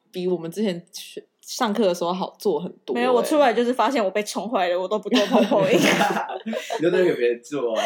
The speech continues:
Speaker 2: <laughs> 对啊，我真的是。
Speaker 1: 对啊，因为我记得我们以前不是都会想说 PowerPoint 不要放很多字吗？
Speaker 2: 嗯。
Speaker 1: 可是因为我们出来，有时候你那个提案是要交给客户，你可能也不会当面跟他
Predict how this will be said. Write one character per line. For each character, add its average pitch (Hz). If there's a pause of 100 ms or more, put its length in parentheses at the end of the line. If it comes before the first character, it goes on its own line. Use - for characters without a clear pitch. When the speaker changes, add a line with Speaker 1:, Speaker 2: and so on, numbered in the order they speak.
Speaker 2:
<laughs> -
对 392
啊， 349 (440)
我 302
真 339
的 349
是。 359
Speaker 1:
对 415
啊， 440
因 -
为 480
我 262
记 392
得 269
我 202
们 180
以 180
前 190
不 196
是 240
都 262
会 277
想 220
说 202
PowerPoint 202
不 156
要 160
放 180
很 -
多 139
字 -
吗？ -
Speaker 2:
嗯。 208
Speaker 1:
可 240
是 339
因 403
为 403
我 311
们 190
出 269
来， 226
有 175
时 196
候 269
你 226
那 214
个 240
提 -
案 196
是 208
要 202
交 165
给 -
客 165
户， 175
你 180
可 240
能 160
也 139
不 151
会 196
当 175
面 170
跟 160
他 147